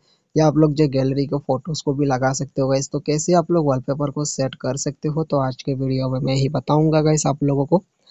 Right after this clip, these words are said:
इसलिए वीडियो को लास्ट तक देखिए। और अगर वीडियो पसंद आए, वीडियो को लाइक कर दीजिए और चैनल को भी सब्सक्राइब जरूर से कर लीजिए। तो चलिए गाइस, वीडियो को स्टार्ट करते हैं। वॉलपेपर को सेट करने के लिए आपको सबसे पहले जो है अपने इस फ़ोन के सेटिंग्स में जाना है।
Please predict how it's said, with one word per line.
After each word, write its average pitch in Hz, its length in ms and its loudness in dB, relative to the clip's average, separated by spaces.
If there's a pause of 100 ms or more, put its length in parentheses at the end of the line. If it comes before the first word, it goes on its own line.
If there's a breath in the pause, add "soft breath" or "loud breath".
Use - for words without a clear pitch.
(320 loud breath)
इसलिए 180 280 4
वीडियो 147 320 4
को 156 100 2
लास्ट 135 320 2
तक 143 200 0
देखिए। 151 320 0
और 131 240 -2
अगर 127 180 -2
वीडियो 131 420 -4
पसंद 151 340 2
आए, 160 120 4
वीडियो 135 280 -2
को 131 100 -4
लाइक 139 300 -2
कर 156 140 0
दीजिए 151 320 0
और 131 260 0
चैनल 143 340 0
को 151 140 0
भी 156 120 2
सब्सक्राइब 143 560 -2
जरूर 131 320 -2
से - 160 -6
कर 143 120 -4
लीजिए। 131 380 -4 (420)
तो 151 60 -2
चलिए 170 320 4
गाइस, 175 240 2
वीडियो 131 220 -2
को 135 100 -6
स्टार्ट 131 340 -4
करते 139 260 -4
हैं। 160 160 -2 (680)
वॉलपेपर 165 460 6
को 190 140 4
सेट 143 260 2
करने 160 300 2
के 160 80 4
लिए 160 120 6
आपको 156 240 2
सबसे 147 380 2
पहले 147 260 4
जो 151 140 2
है 151 140 2
अपने 131 300 -2
इस 135 120 -6
फ़ोन 143 260 2
के 160 180 0
सेटिंग्स 127 500 -2
में 135 120 0
जाना 131 220 -2
है। 139 80 -4